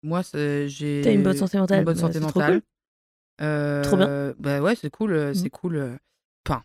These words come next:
Speaker 1: bon, il y a aussi des restes d'éducation de, euh, « Faut pas se plaindre, attends, on est des
Speaker 2: Mhm.
Speaker 1: bourgeois blancs riches, euh,
Speaker 2: Mhm.
Speaker 1: alors, euh, il pourrait, euh,
Speaker 2: Mhm.
Speaker 1: eh, on pourrait être, euh, », hein, tu vois, et t'es là, « Eh, oui, oui, mais quand même, parfois, on peut se
Speaker 2: <laughs>
Speaker 1: plaindre un
Speaker 2: Des
Speaker 1: peu
Speaker 2: fois,
Speaker 1: dans
Speaker 2: ça
Speaker 1: cette
Speaker 2: fait chier
Speaker 1: famille
Speaker 2: quand
Speaker 1: où
Speaker 2: même.
Speaker 1: c'est,
Speaker 2: <laughs>
Speaker 1: on est quand même tous en thérapie, donc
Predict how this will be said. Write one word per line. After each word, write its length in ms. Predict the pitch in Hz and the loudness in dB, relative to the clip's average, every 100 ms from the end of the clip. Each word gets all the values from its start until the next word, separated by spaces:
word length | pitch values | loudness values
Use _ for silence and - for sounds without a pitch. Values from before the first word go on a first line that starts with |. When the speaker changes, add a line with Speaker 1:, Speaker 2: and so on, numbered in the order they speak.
| - | -8
Speaker 1:
bon, 180 | 143 - 156 | -8 -8 0
il 60 | |
y 20 | 165 | 0
a 40 | |
aussi 180 | 160 170 | 0 0
des 160 | 170 | 2
restes 240 | 147 160 151 | 2 2 0
d'éducation 640 | 147 143 151 139 165 165 | -4 -2 -2 -2 -2 0
de, 60 | 147 | 0
euh, « 300 | 135 123 120 | -2 -4 -6
Faut 80 | 160 | 0
pas 120 | 190 | 0
se 40 | 214 | 2
plaindre, 320 | 277 277 202 | 2 2 0
attends, 440 | 180 190 233 214 170 | -2 -2 -4 -4 0
on 120 | 202 | 2
est 80 | 196 | 4
des 80 | 180 | 2
Speaker 2:
Mhm. 60 | |
Speaker 1:
bourgeois 340 | 185 180 202 220 | 2 2 2 2
blancs 260 | 185 202 | 2 -2
riches, 260 | 185 226 - | -2 -2 -2
euh, 100 | 151 139 139 143 | 0 2 2 0
Speaker 2:
Mhm. 60 | |
Speaker 1:
alors, 240 | 185 165 123 | -2 -2 -2
euh, 260 | 131 143 | -4 -4
il 80 | 147 | -6
pourrait, 320 | 165 165 165 | -4 -2 -2
euh, 140 | 151 180 | -2 -4
Speaker 2:
Mhm. 240 | 175 175 - 180 | -4 -6 -4 2
Speaker 1:
eh, 140 | 208 | 4
on 120 | 165 | 4
pourrait 220 | 147 170 175 | 2 2 2
être, 140 | 165 | 2
euh, », 340 | 160 156 147 175 | 0 0 -2 -4
hein, 40 | |
tu 100 | 196 | -4
vois, 100 | 208 | -4
et 60 | 156 | -4
t'es 100 | 151 | -4
là, « 140 | - | -4
Eh, 360 | 233 285 269 254 | -2 -2 -2 -4
oui, 180 | 285 285 | -4 -2
oui, 140 | 285 | -2
mais 120 | 247 214 | -2 -2
quand 120 | 240 | -2
même, 160 | 285 | 0
parfois, 280 | 233 202 254 | 0 -2 -2
on 80 | 220 | -4
peut 100 | 208 | -2
se 60 | - | 0
Speaker 2:
<laughs> 120 | 226 | 2
Speaker 1:
plaindre 220 | 269 302 | 4 6
un 40 | |
Speaker 2:
Des 100 | 247 | 6
Speaker 1:
peu 60 | 285 | 4
Speaker 2:
fois, 180 | 277 269 | 6 6
Speaker 1:
dans 60 | 247 | 6
Speaker 2:
ça 60 | |
Speaker 1:
cette 80 | 233 | 4
Speaker 2:
fait 80 | 214 | 4
chier 240 | 226 285 311 | 6 6 8
Speaker 1:
famille 40 | |
Speaker 2:
quand 60 | 269 | 6
Speaker 1:
où 20 | |
Speaker 2:
même. 120 | 208 | 6
Speaker 1:
c'est, 200 | 185 170 160 170 | 2 -4 -8 0
Speaker 2:
<laughs> 360 | 254 226 240 214 - | 2 2 0 -6 0
Speaker 1:
on 60 | |
est 60 | 180 | 4
quand 60 | 190 | 4
même 160 | 190 - | 4 2
tous 200 | 208 214 | 2 2
en 60 | |
thérapie, 460 | 233 254 254 320 311 | 4 2 4 4 4
donc 220 | 202 | 2